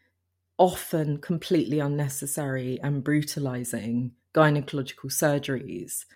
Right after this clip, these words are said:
that sometimes were genuinely,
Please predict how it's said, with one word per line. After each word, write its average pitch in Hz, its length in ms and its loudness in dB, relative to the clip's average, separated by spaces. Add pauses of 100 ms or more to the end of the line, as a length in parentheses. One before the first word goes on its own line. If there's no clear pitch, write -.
(100)
that - 140 4
sometimes 160 1200 2 (280)
were 143 480 2 (120)
genuinely, 135 1000 2